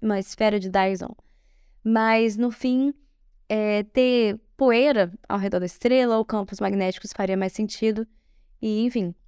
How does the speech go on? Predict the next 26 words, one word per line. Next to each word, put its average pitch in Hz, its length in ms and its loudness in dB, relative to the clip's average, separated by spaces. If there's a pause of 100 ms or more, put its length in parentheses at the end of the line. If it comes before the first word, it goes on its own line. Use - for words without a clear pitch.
(220)
vale 247 320 2
todo 240 280 2
um 247 40 0
episódio 226 480 0
sobre 226 240 -2
a - 20 0
estrela 214 540 -2 (440)
What 214 180 -2
the 240 60 -2
Fuck. - 260 -12 (240)
<laughs> 240 640 -4 (600)
Gente, 302 440 2
é 311 100 4
isso. 277 380 -2 (200)
Hoje 262 400 2
foi 226 680 -2
o 226 100 -2
episódio 196 640 -2
sobre 196 260 -6
busca 269 420 0
por 240 200 0
vida 226 160 0
inteligente 208 580 -2
fora 190 240 -2
da 180 140 -4
Terra. 226 600 0